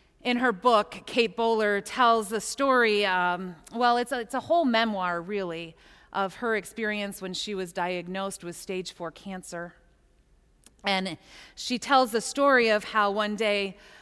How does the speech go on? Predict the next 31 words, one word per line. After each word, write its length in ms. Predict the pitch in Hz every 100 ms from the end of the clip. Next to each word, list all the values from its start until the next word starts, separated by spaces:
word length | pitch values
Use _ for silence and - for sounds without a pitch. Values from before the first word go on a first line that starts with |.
| - -
um, 360 | 190 180 175 160
her 180 | 185 208
husband 420 | 262 240 220 202
went 180 | 202 190
to 120 | 208
the 140 | 180
door 400 | 180 262 330 277
and 200 | 220 196
one 140 | 202 208
of 100 | 190
their 140 | 208
neighbors 480 | 202 233 214 214 180
was 260 | 190 180 175
there. 460 | 175 170 170 170 _ _ - _ _ _ _ -
And, 440 | 202 185 185 180
um, 380 | 185 185 175 170
she 560 | - - 233 214 202 165 -
was 340 | 202 190 - - - -
talking 420 | 196 185 185 180
with 140 | 175
him, 280 | 180 175 185
and 140 | 170
she 220 | 170 - 208
said 380 | - 190 185
to 100 | 180
him, 480 | 208 175 160 170 170
"Everything 500 | - 208 233 226 240
happens 480 | 214 185 - 190 180
for 280 | - 185 180
a 20 |
reason." 600 | 175 165 156 147 147 160